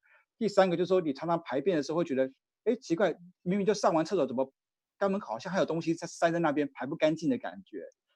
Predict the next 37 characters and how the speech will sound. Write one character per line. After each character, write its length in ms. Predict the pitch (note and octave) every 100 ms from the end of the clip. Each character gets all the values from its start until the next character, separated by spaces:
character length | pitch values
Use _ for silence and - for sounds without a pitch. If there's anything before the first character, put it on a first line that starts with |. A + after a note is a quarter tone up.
| _
这 100 | -
个 100 | F#3
也 160 | C#3 G#2+
是。 340 | - E3+ C3+ - _ _ -
再 160 | A3
第 220 | F3 -
四 140 | G3+ G3
个 100 | D#3
就 80 | F3
是 80 |
说， 180 | D#3+ E3+ _ -
你 160 | E3
可 140 | G#3 E3
能 100 | D3
在 100 | F#3
排 200 | F3 C3+
便 160 | F#3+ F#3+
的 80 | D#3
时 140 | C#3+
候， 180 | D3+ C#3+
你 160 | A#2+
需 220 | B2 - F3
要 100 | E3+
用 240 | E3+ C#3+ B2+
手 400 | - E3 D3+ F3+
指 380 | - D3 A2+ -
或 120 | F3+
是 140 | F3+ E3
说 160 | E3+ E3
外 200 | G3+ E3+
物 160 | F3
去 140 | D3+ F#3
把 100 | C#3
它 80 | C#3+
挖 200 | F3 F3+
出 220 | F3 D#3+
来， 200 | C#3+ G#2